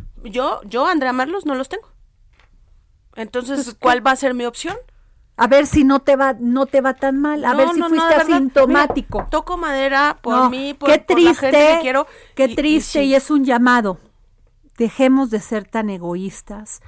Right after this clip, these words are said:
Speaker 2: pensemos en los demás, pensemos en que somos seres humanos, que nos tenemos que regir por los sentimientos, por lo que verdaderamente nos hace feliz, por lo que realmente nos hacen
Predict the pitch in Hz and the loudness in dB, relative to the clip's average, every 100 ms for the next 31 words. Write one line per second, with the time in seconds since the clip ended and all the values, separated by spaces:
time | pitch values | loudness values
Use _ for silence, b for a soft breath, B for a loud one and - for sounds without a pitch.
0 | b b b b _ 220 214 - 277 302 | b b b b _ -4 -4 -2 2 2
1 | 262 - 185 180 170 180 180 180 190 233 | 2 -4 -10 -10 -10 -10 -6 -6 -6 -8
2 | - - - - _ - 226 220 214 254 | -12 -16 -20 -20 _ -12 -6 -6 -2 -2
3 | 254 262 247 208 196 - 196 185 - 233 | 0 0 -2 -6 -8 -8 -10 -8 -6 -6
4 | 233 - 233 233 - 185 190 214 185 185 | -6 -2 -2 -2 -4 -10 -8 -6 -8 -12
5 | - 185 185 185 202 190 208 233 - 190 | -14 -12 -12 -12 -14 -10 -10 -10 -10 -10
6 | 185 - 220 202 - 196 190 - B B | -12 -6 -6 -6 -10 -10 -10 -14 B B
7 | - 214 - 190 175 180 208 220 226 190 | -12 -10 -8 -10 -12 -14 -10 -10 -10 -10
8 | 160 - - _ _ _ _ - 208 208 | -14 -16 -20 _ _ _ _ -12 -8 -8
9 | 202 202 196 190 190 196 214 247 233 220 | -8 -8 -8 -8 -8 -8 -6 -4 -4 -4
10 | 220 208 185 - 202 - 226 - 196 185 | -6 -8 -8 -8 -8 -6 -10 -8 -10 -6
11 | 208 254 240 - - b b b b b | -2 -2 -2 -6 -16 b b b b b
12 | b _ _ _ 208 202 190 - 196 190 | b _ _ _ -10 -8 -10 -8 -8 -6
13 | 214 233 214 214 214 190 214 196 220 208 | -4 -2 -4 -6 -8 -8 -12 -12 -10 -10
14 | 202 | -12